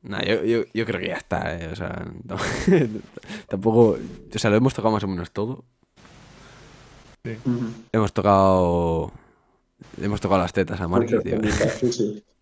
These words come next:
Speaker 1: <laughs> Nah, pero ha, ha estado bien. Eh, no sé si queda alguien por el chat. Yo, yo creo que no queda ni Dios. Nah, pero bueno, ha esta-, ha estado bien, joder.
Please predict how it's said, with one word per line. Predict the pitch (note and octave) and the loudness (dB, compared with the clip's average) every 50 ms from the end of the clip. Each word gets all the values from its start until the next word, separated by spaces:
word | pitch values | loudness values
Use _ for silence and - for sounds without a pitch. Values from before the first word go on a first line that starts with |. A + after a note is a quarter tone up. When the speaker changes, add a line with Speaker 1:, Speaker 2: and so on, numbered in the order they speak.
| _ _ _ _ _ | _ _ _ _ _
Speaker 1:
<laughs> | - - - - F3 F3 D#3+ D3 C#3 C3 - - - - A#2 - - - - F#3 G#3 G3+ - F3 E3+ D3+ C#3 - - - - - - - - - - - - - - - - - | -8 -6 -6 -6 -8 -10 -10 -12 -12 -14 -16 -16 -14 -14 -14 -14 -14 -16 -14 -14 -14 -14 -16 -18 -20 -20 -20 -20 -20 -20 -20 -20 -20 -20 -20 -20 -20 -20 -20 -20 -20 -20 -8 0
Nah, | - B2+ A2+ G2 | 4 4 6 6
pero | F#2 F#2 F#2 F#2 F#2 F#2 F#2 F#2+ | 6 4 4 4 4 4 4 4
ha, | G#2+ B2 - - | 4 2 2 0
ha | A2+ | -2
estado | A2+ - G2+ F2 | 0 0 0 0
bien. | F2 E2+ E2+ F2 F2 - _ _ _ _ _ _ | 0 -2 -4 -8 -10 -14 _ _ _ _ _ _
Eh, | - F#2+ G2+ | -6 -4 -2
no | G2+ G#2+ | -2 -2
sé | G#2+ A#2+ | -2 -2
si | A#2+ G#2 | 0 2
queda | G#2+ G2+ G2 | 4 4 4
alguien | F#2 F#2+ F2 | 4 2 0
por | E2 - | -2 -4
el | A2 G2 | -4 -2
chat. | - G2+ G#2 | -2 -2 0
Yo, | G2+ G2+ G2+ G2+ - | 2 4 4 4 2
yo | - F#2+ G2 G#2 | 2 0 2 4
creo | A2 G#2+ G2+ | 4 4 4
que | G2 | 4
no | F2 F#2 G2 - | 2 0 -2 -2
queda | - G2+ F#2 E2+ | -2 -2 -2 -2
ni | F2 E2+ D#2+ | -4 -6 -6
Dios. | - G2 - - F#2+ A2+ - - - - - - - - - - - - _ _ _ _ _ _ _ _ _ - - - - - - - - | -8 -8 -6 -6 -6 -6 -8 -10 -16 -20 -20 -20 -20 -20 -20 -20 -20 -20 _ _ _ _ _ _ _ _ _ -20 -20 -20 -20 -20 -20 -10 -4
Nah, | - A#2 | -2 0
pero | A2 G2 F#2+ | 2 2 2
bueno, | F#2+ G2 F#2+ | 2 0 -2
ha | |
esta-, | F#2+ - - - | -2 -4 -6 -6
ha | - | -6
estado | - - - E2+ | -4 -2 -2 -2
bien, | F2 E2+ E2 | -2 -4 -6
joder. | E2+ - - D#2+ E2 D#2+ | -8 -10 -10 -10 -10 -12